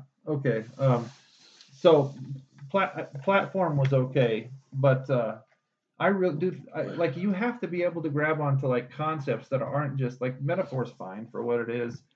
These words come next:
but, uh, at some point, and, and the other thing about platform,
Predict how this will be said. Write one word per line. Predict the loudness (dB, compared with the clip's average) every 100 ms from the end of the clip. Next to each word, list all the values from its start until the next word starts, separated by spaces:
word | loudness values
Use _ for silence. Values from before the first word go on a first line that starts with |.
| _ _ _
but, | -4 0 0 0
uh, | 0 0 -2 -8 -12
at | -12 -8
some | -2 0 0
point, | -2 -6 -8
and, | -8 -8
and | -12 -14 -10
the | -4
other | -2 -2
thing | -2 -2
about | 0 0 -2
platform, | -4 -4 -6 -8 -8